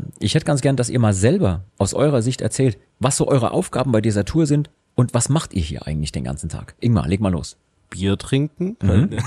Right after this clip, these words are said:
Speaker 1: <laughs> Ja, das ist eine Sache, stimmt,
Speaker 2: Genau,
Speaker 1: ja.
Speaker 2: das ist auf jeden Fall wichtig. Ähm, ja, die Aufgabe von meiner Seite ist hauptsächlich Foto. Ich bin
Speaker 1: Mhm.
Speaker 2: jetzt bei der Tour als Fotograf dabei.
Speaker 1: Ja.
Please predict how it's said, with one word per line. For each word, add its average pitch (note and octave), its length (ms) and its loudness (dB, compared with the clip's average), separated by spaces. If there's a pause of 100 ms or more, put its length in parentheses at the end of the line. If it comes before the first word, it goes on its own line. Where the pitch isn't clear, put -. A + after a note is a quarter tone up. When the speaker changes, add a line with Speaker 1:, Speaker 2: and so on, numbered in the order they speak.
(280)
Speaker 1:
<laughs> - 480 -12
Ja, F#2 160 0
das G2+ 140 0
ist G2 120 -2
eine A2 240 2
Sache, C3+ 260 0
stimmt, A2+ 220 0
Speaker 2:
Genau, B2 160 4
Speaker 1:
ja. A2 80 4
Speaker 2:
das C3 100 4
ist C3 60 2
auf A2+ 40 0
jeden C3 140 2
Fall A2 220 0
wichtig. E3 380 -4 (440)
Ähm, B2 680 0
ja, B2 100 0
die A2+ 100 0
Aufgabe C#3 400 -4
von G#2+ 240 -4
meiner C3 300 0
Seite D3 300 0
ist - 200 -6
hauptsächlich B2+ 360 -6
Foto. E2 340 -8 (100)
Ich - 120 -20
bin F#2 100 -2
Speaker 1:
Mhm. F#2 40 -2
Speaker 2:
jetzt F2+ 120 -6
bei F2+ 80 -6
der F2 100 -4
Tour F#2 180 -8
als F#2 100 -6
Fotograf G2 400 -6
dabei. A2 400 -2 (260)
Speaker 1:
Ja. - 160 -6